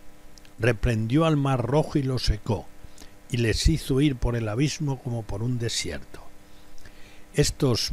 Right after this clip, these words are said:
versículos los hemos leído para tener presente parte del tema general del Salmo, antes de comentar los versículos cuatro y cinco, con los cuales termina la introducción del Salmo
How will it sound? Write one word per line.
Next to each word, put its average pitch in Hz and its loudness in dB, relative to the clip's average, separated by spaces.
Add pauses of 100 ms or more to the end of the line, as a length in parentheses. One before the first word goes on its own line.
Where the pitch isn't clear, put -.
versículos 131 4
los 92 -2
hemos 120 0
leído 120 4 (640)
para 117 4
tener 135 4
presente 143 2
parte 139 2
del 110 0
tema 117 2
general 110 -2
del 113 -2
Salmo, 127 4 (640)
antes 120 2
de 101 -2
comentar 120 0
los 135 -2
versículos 101 -2
cuatro 107 -2
y 107 -2
cinco, 127 0 (680)
con 131 6
los 120 2
cuales 156 4
termina 139 4
la 131 4
introducción 117 0
del 104 0
Salmo 117 6